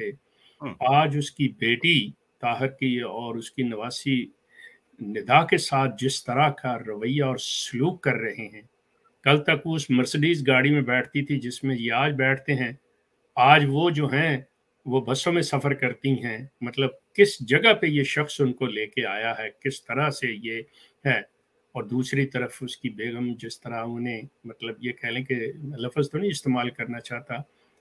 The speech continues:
Speaker 1: लेकिन जिस तरह से उनको ये मतलब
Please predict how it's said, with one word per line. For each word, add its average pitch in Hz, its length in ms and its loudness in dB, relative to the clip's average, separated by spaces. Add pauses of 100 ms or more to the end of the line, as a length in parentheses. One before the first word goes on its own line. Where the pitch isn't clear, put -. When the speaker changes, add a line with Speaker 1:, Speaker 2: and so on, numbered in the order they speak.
(160)
Speaker 1:
लेकिन 120 260 0
जिस - 280 -6
तरह 135 580 4
से - 300 2
उनको 123 720 -2
ये 117 360 -6 (280)
मतलब 123 340 -4